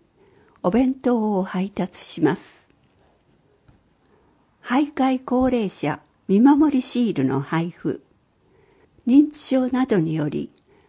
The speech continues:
徘徊行動のある高齢者の方に、二次元コードが印刷された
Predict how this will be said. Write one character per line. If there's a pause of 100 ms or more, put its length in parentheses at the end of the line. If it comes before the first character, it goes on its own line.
(100)
徘
徊
行
動
の
あ
る (120)
高
齢
者
の
方
に、 (680)
二
次
元
コ
ー
ド
が
印
刷
さ
れ
た